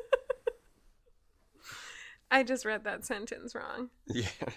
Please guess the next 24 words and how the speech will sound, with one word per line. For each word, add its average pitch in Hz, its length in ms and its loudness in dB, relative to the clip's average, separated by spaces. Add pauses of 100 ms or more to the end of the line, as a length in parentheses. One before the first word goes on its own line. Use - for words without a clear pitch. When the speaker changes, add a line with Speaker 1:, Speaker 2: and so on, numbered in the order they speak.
(340)
Speaker 1:
No, 233 340 8 (120)
okay. 247 380 6
I 254 80 8
combined 214 600 8 (100)
two, 208 480 0 (160)
uh, 202 240 2
sentences 190 720 -6
that - 160 -4
aren't - 180 -6
supposed - 260 -8
to - 60 -10
be - 120 -14
together. - 300 -10 (340)
So 233 240 4
they, 220 420 6
uh, 190 540 8 (920)
the, 202 440 6
the 208 100 -8
family 202 360 2
lost 180 340 4
the 247 80 0
dog 214 340 8
around 190 360 4
Thanksgiving, 196 760 -2